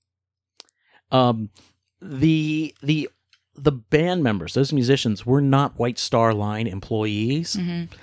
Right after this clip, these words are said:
Speaker 1: And, uh, I can't, I, they were, like, contractors. I can't remember what the exact designation was, but White Star refused to give out survivor benefits to their families. And that became a thing.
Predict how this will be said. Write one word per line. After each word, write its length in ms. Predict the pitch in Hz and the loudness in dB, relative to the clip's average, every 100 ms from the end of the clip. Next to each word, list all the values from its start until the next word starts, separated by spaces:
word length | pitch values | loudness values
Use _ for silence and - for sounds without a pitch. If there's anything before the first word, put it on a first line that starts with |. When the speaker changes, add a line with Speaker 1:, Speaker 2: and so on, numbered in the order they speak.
| - - _ | -18 -20 _
Speaker 1:
And, 460 | 143 135 131 127 120 | 0 2 0 -2 -2
uh, 220 | 131 123 | 0 0
I 120 | 120 127 | -2 -4
can't, 260 | - 147 - | -2 -2 -2
I, 120 | 123 | -2
they 240 | 117 135 | -4 -4
were, 100 | 127 | -4
like, 120 | 113 | -4
contractors. 580 | - 123 127 131 127 131 | -4 -2 0 0 0 -2
I 120 | 117 131 | -2 0
can't 200 | 170 165 | 0 0
remember 280 | 156 143 | 0 2
what 140 | 127 117 | 0 0
the 80 | 113 | -4
exact 500 | 101 117 110 - - _ _ _ 131 | -2 -2 -2 -8 -20 _ _ _ -4
designation 680 | 127 113 113 110 110 139 | -2 0 0 0 0 0
was, 260 | 135 139 135 - _ _ _ _ _ _ _ - | 0 2 0 -4 _ _ _ _ _ _ _ -8
but 260 | 110 110 | -4 -2
White 320 | 98 95 127 | -2 -4 -2
Star 520 | - - 139 143 147 - | -2 -2 0 0 -2 -6
refused 500 | 107 104 - 113 117 | -6 -6 -4 -4 -4
to 40 | 104 | -2
give 160 | 107 | 0
out 200 | 104 101 | 0 -4
survivor 500 | - 92 90 104 110 | -6 -4 0 0 0
benefits 640 | 95 95 92 - 85 - - _ | 0 -2 -2 -4 -4 -6 -10 _
to 140 | - 110 | -2 0
their 160 | 101 | 0
families. 640 | 82 - 101 92 65 64 - - - | -2 -6 -6 -6 -10 -16 -18 -18 -12
And 140 | 110 | -6
that 180 | 113 175 | -2 -2
became 340 | 147 127 117 80 | -2 -2 -4 -6
a 80 | - | -12
thing. 640 | - - - 101 71 - | -20 -10 -2 -2 -2 -14